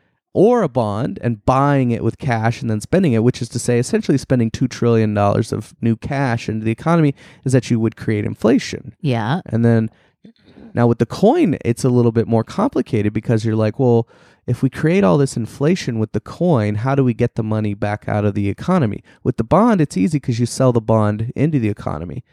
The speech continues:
Speaker 1: So then you bring cash back out. And they're like, "Well, but you could just," so with the coin, you can't do that. That's the risk.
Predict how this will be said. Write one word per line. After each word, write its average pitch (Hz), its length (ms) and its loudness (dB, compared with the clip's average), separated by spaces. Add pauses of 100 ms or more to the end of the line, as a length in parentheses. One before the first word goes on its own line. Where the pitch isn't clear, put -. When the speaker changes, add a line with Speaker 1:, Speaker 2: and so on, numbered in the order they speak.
(260)
Speaker 1:
So 113 200 0
then 104 200 -2
you 101 80 -2
bring 107 240 -2
cash 107 340 -4
back 104 300 -4
out. 156 280 2 (460)
And 117 80 0
they're 120 80 4
like, 110 220 0
"Well, 208 240 4
but 180 180 -2
you 190 60 0
could 160 120 -2
just," - 300 -4 (300)
so - 180 2
with 127 180 2
the 139 60 0
coin, 214 300 2
you 156 80 2
can't 135 240 0
do 147 160 4
that. - 200 -2
That's 135 220 -2
the 120 120 -2
risk. - 520 -4